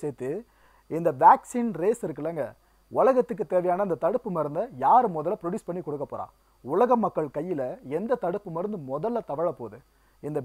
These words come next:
billion dollar கேள்விக்கு இப்போ ஒரு எயிட்டி பர்சன்டேஜ் வரைக்கும் விடை கிடைச்சிருச்சு. அதாவது எந்தெந்த தடுப்பூசிகள் எந்தெந்த நிலையில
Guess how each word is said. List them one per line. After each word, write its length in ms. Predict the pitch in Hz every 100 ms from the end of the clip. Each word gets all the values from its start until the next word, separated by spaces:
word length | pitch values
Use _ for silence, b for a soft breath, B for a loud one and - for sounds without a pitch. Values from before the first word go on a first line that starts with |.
| 131
billion 320 | 175 233 185
dollar 220 | 156 131 170
கேள்விக்கு 380 | 180 143 135 190 208 151
இப்போ 240 | 190 262 190 117 131
ஒரு 140 | 139 139
எயிட்டி 260 | 226 - 226 -
பர்சன்டேஜ் 400 | 214 240 190 147
வரைக்கும் 300 | 147 165 135 110
விடை 180 | 156 190 147
கிடைச்சிருச்சு. 440 | 139 117 113 98 - b b b
அதாவது 360 | - 165 175 147 202 _ _ _
எந்தெந்த 580 | 127 175 233 277 254 254 208
தடுப்பூசிகள் 520 | 196 226 - 220 269 151
எந்தெந்த 280 | 175 233 196 151
நிலையில 280 | 170 180